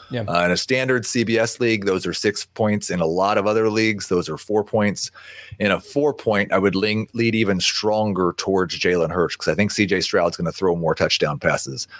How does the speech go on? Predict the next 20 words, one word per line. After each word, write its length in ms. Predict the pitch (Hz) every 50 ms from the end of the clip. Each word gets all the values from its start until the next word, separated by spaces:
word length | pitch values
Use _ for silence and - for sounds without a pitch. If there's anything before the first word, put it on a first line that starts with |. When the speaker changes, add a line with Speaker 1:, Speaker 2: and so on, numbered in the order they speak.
| - _ -
Speaker 2:
than 140 | - - 73
Hurts. 280 | 80 82 - - -
In 120 | - 87 90
a 40 | 87
six 300 | - - 127 120 - -
point, 320 | - - 98 90 90 90
it's, 320 | - 98 92 - - - - -
it's 200 | 92 - - -
just 300 | - - 127 117 - -
about 240 | 95 101 101 101
a 60 | 98 98
coin 320 | - - 110 101 101 95
flip, 320 | - - 107 98 - - - - - - -
should 200 | - - - 78
probably 460 | - - - 107 107 104 95 95 98
be 120 | 92 90 87
determined 460 | 87 80 - - 95 92 90 82 80
by 140 | 73 82 78
your 220 | 76 69 69 69
record. 440 | 73 90 98 - - 95 92 82 -